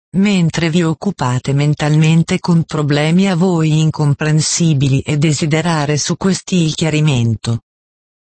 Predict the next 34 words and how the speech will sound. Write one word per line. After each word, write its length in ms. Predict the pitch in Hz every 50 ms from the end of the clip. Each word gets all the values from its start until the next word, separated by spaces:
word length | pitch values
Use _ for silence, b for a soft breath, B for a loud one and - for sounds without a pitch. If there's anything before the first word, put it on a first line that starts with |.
| _ - 202
Allora 640 | 202 208 208 202 190 180 165 160 165 160 156 156
avrete 560 | 156 147 175 185 208 202 185 165 139 - - 147
il 240 | 135 - - 147
chiarimento 760 | - - 165 151 151 151 151 156 147 143 139 139 - - 143 139
ed 140 | 135 139
imparerete 840 | 185 196 190 180 - 180 170 156 151 151 151 160 170 180 - - 180 165
a 100 | 160 -
credere, 720 | - - 160 143 135 131 127 131 135 139 135 143 156 160 _ _ _ _ _ _ -
vi 140 | 160 165 165
renderete 840 | 151 160 156 156 143 143 143 139 156 143 135 127 - - 139 135
conto 520 | - - - 175 175 175 180 175 - 175 165
che 180 | - - 185
siete 360 | - - - 165 147 - 165 151
creati 680 | - - 165 160 151 143 135 131 135 139 - - 190 165
dall'amore, 680 | 156 160 156 160 160 156 160 165 165 160 147 156 156 - _ _ _ _ _
dalla 360 | - 151 147 160 156 151 151
sapienza 800 | 143 - - 175 - - 175 165 147 139 135 135 - - - 131
e 160 | 127 127 131 135
dall'onnipotenza 1160 | 143 143 139 139 143 147 147 147 147 - - 135 - - 147 151 156 151 139 - - 165 - -
di 180 | - 156 160 175
un 180 | 165 165 170
essere 540 | 180 190 - - - - 160 147 139 139 143
il 120 | 151 156
quale 520 | - - 202 196 190 180 175 180 190 180 170
è 40 | 165
sommamente 840 | - - 170 165 170 170 165 160 165 175 180 185 185 180 - 165
perfetto 680 | - - 175 - - - - - 170 170 - - - 156
e 120 | 143 139 - -
tenderete 840 | - 131 131 135 120 135 143 139 151 151 139 131 117 - - 143
a 100 | 135 147 -
questo 480 | - - 226 240 196 - - - 190
essere 480 | 175 170 175 156 - - 156 143 131 127
sommamente 880 | - - - 160 160 160 165 160 160 165 175 175 185 185 180 - 165 -
perfetto 840 | - 190 190 - - - - 160 123 117 - _ - - 147 147